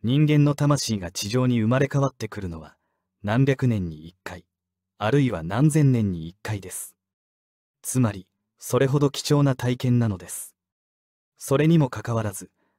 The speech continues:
大多数の人々は、人生の意味を深く追求することもなく、無為の時間を過ごしてゆく。もったいないことです。晩年になってから、仏の存在に気づき、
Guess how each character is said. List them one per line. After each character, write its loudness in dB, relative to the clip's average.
大 2
多 2
数 2
の 0
人 -4
々 -6
は、 -14
人 2
生 2
の 0
意 0
味 0
を -6
深 -6
く -20
追 -6
求 -2
す -6
る -2
こ -8
と -6
も -8
な -12
く、 -20
無 2
為 6
の 2
時 -8
間 -2
を -2
過 -6
ご -2
し -6
て -12
ゆ -12
く。 -20
も -2
っ -6
た 0
い 4
な 4
い 0
こ -10
と -10
で -14
す。 -12
晩 4
年 4
に 4
な 2
っ -4
て -8
か -16
ら、 -16
仏 -2
の 4
存 2
在 2
に 2
気 -10
づ -10
き、 -20